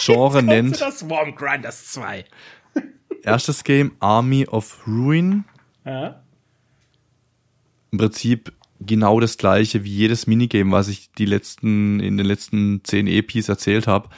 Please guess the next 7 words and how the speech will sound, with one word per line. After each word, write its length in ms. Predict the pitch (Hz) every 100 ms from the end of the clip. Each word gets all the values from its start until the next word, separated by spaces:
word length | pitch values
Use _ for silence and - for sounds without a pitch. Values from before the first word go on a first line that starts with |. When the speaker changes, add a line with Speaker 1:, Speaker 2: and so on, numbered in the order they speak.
| - - - _ -
Speaker 1:
Du 120 | 101
hast 400 | 104 110 - _ _ _
einen 160 | 104 101
Charakter, 800 | - 92 113 - - 143 147 - _
du 120 | -
hast 220 | 98 101 -
Spells, 800 | - 110 139 151 - - -